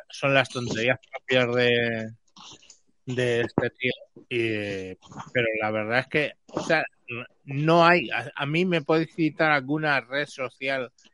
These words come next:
donde la interacción entre los usuarios sea como en, en Twitter. Pues no. O sea, es que la de Facebook sí, o sea, publicas algo en Facebook y, y hay gente que contesta, no te digo que no. Oye,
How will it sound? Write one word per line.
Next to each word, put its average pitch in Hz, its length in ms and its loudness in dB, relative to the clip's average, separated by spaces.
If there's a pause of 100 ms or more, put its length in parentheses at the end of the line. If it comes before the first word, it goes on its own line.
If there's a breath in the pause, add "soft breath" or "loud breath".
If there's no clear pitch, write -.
(340)
donde 127 380 -4
la 120 100 0
interacción 120 760 -2
entre 135 260 -6
los 127 80 -6
usuarios 131 580 -2
sea 127 180 -2
como 117 240 -2
en, 120 80 -6 (560)
en 120 200 -6
Twitter. 151 420 -2 (1400)
Pues 113 120 -10
no. 117 160 -8 (760)
O 139 100 -10
sea, 120 240 2
es 113 140 -4
que 143 140 2
la 120 180 2
de 113 80 0
Facebook 143 400 0
sí, 170 320 2
o 104 80 0
sea, 117 180 -4
publicas 147 680 0
algo 139 240 2
en 120 120 0
Facebook 98 440 -10 (460)
y, 120 80 -2
y 117 40 -2 (300)
hay 123 180 2 (160)
gente - 300 -10
que 113 80 -8 (100)
contesta, 107 580 -8
no 113 140 -4
te 135 140 -4
digo 131 100 4
que 107 160 -2
no. 123 100 -8 (1080)
Oye, - 640 -4